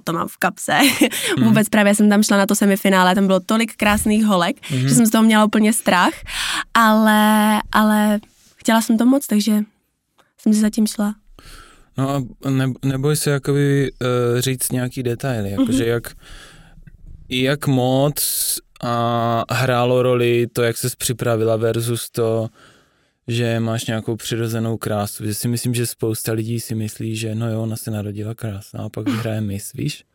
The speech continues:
Speaker 1: Já jsem se právě nenarodila krásná, si myslím.
Speaker 2: Jo?
Speaker 1: No, nebo
Speaker 2: Já
Speaker 1: já
Speaker 2: se díval na tvoje fotky v šestnácti a teda oškly vlastně fakt nepřipadala.
Speaker 1: Ne? Kde jsi
Speaker 2: Ne.
Speaker 1: našel moje fotky v
Speaker 2: Máš na
Speaker 1: šestnácti?
Speaker 2: Facebooku.
Speaker 1: Aha, no já jsem vždycky byla právě taková jako,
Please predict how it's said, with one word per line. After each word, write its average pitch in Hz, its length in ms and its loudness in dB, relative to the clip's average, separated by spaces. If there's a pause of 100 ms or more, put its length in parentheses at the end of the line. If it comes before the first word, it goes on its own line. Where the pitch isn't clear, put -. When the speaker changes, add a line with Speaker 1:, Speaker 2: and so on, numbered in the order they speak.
(200)
Speaker 1:
Já 294 80 4
jsem 294 120 4
se 320 80 4
právě 302 300 2
nenarodila 233 580 4
krásná, 202 460 0
si 185 140 -2
myslím. 175 380 -2 (120)
Speaker 2:
Jo? 123 160 0 (440)
Speaker 1:
No, 202 240 2 (240)
nebo 214 140 4
Speaker 2:
Já 220 60 8
Speaker 1:
já 214 100 8
Speaker 2:
se 175 80 6
díval 143 240 2
na 135 100 2
tvoje 131 200 0
fotky - 340 -6
v 131 40 -4
šestnácti 131 720 -4
a 123 40 -2
teda 127 360 -2
oškly 127 260 -6
vlastně 127 320 -2
fakt - 260 -6
nepřipadala. 147 680 -4 (280)
Speaker 1:
Ne? 269 120 6 (120)
Kde 254 140 4
jsi 262 80 2
Speaker 2:
Ne. 262 60 4
Speaker 1:
našel 262 200 4
moje 262 180 6
fotky 285 300 2
v - 40 4
Speaker 2:
Máš 285 120 6
na 320 120 6
Speaker 1:
šestnácti? 339 220 2 (100)
Speaker 2:
Facebooku. - 400 -6
Speaker 1:
Aha, 240 680 0 (300)
no 240 100 2
já 254 120 2
jsem 285 140 2
vždycky 254 320 0
byla 262 180 2
právě 254 260 2
taková 233 400 2
jako, 233 300 2